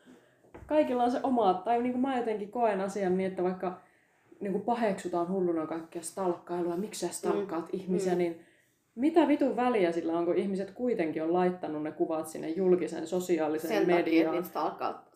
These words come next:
Speaker 2: niinku, ei nyt ehkä stalkattais
Speaker 1: Niin.
Speaker 2: in a sense, mutta, niinku,
Speaker 1: Ei sen
Speaker 2: pointtina on
Speaker 1: takia,
Speaker 2: se,
Speaker 1: mutta
Speaker 2: että
Speaker 1: tavallaan, että ne on altistanut itsensä
Speaker 2: Niin.
Speaker 1: silleen, mulla on oikeus somen käyttäjänä stalkata, ketä
Speaker 2: Niin.
Speaker 1: mä haluan,
Speaker 2: Joo.
Speaker 1: jos se
Speaker 2: Ei,
Speaker 1: auttaa
Speaker 2: mä
Speaker 1: mua
Speaker 2: oon kyllä
Speaker 1: jossakin,
Speaker 2: kans ihan
Speaker 1: niinku.
Speaker 2: pro stalk.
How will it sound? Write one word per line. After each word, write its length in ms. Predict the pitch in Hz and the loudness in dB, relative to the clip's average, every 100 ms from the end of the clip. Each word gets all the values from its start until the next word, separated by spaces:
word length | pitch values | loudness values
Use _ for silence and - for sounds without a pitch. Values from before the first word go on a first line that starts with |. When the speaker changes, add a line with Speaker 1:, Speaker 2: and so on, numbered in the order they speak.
| _ | _
Speaker 2:
niinku, 200 | 185 185 | -6 0
ei 120 | 190 | 0
nyt 160 | 190 196 | 0 -2
ehkä 160 | 190 190 | -6 -8
stalkattais 1120 | - - 202 190 180 202 - - 170 190 - | -6 2 4 2 0 -8 -8 -2 0 -2 -2
Speaker 1:
Niin. 300 | 254 262 254 | 0 4 4
Speaker 2:
in 60 | 247 | 4
a 40 | |
sense, 400 | 247 196 185 196 | 2 -2 -2 -2
mutta, 240 | 196 180 175 | -6 -6 -2
niinku, 200 | 170 165 | -2 0
Speaker 1:
Ei 120 | 226 | 4
sen 60 | 202 | 6
Speaker 2:
pointtina 320 | 190 214 196 190 | 6 6 6 8
on 60 | |
Speaker 1:
takia, 140 | 202 196 | 6 6
Speaker 2:
se, 40 | 202 | 4
Speaker 1:
mutta 140 | 180 | 4
Speaker 2:
että 180 | 190 226 | 4 4
Speaker 1:
tavallaan, 340 | 220 202 196 | 6 6 4
että 140 | 196 208 | 2 0
ne 60 | |
on 100 | 208 | 0
altistanut 580 | 240 254 180 180 175 170 | 2 2 0 -2 -2 -2
itsensä 400 | 185 - 175 165 | -2 0 2 4
Speaker 2:
Niin. 100 | - | 4
Speaker 1:
silleen, 280 | 185 180 185 | 4 4 4
mulla 240 | 202 196 | 2 2
on 80 | 190 | 2
oikeus 540 | 208 202 185 180 175 - | 2 2 2 2 0 0
somen 280 | 185 175 | 0 0
käyttäjänä 560 | 180 185 180 175 165 165 | 2 2 0 -2 -4 -4
stalkata, 540 | 185 196 180 165 165 | -4 -2 0 0 -4
ketä 260 | 165 170 170 | -6 -6 -2
Speaker 2:
Niin. 180 | 170 175 | 2 2
Speaker 1:
mä 60 | |
haluan, 440 | 190 196 170 160 160 | 2 2 2 2 2
Speaker 2:
Joo. 180 | - 214 220 - | 2 0 -6 -4
Speaker 1:
jos 220 | 185 185 | -2 -2
se 60 | - | -2
Speaker 2:
Ei, 60 | |
Speaker 1:
auttaa 460 | 185 180 190 175 165 | 2 4 4 4 4
Speaker 2:
mä 60 | |
Speaker 1:
mua 80 | 175 | 4
Speaker 2:
oon 80 | 196 165 | 6 4
kyllä 100 | 185 | 2
Speaker 1:
jossakin, 220 | 175 175 | 2 2
Speaker 2:
kans 120 | 170 170 | 2 0
ihan 100 | 175 | -2
Speaker 1:
niinku. 120 | 190 | -2
Speaker 2:
pro 200 | 165 185 | -4 -4
stalk. 420 | - - 226 247 | -6 -6 -4 -6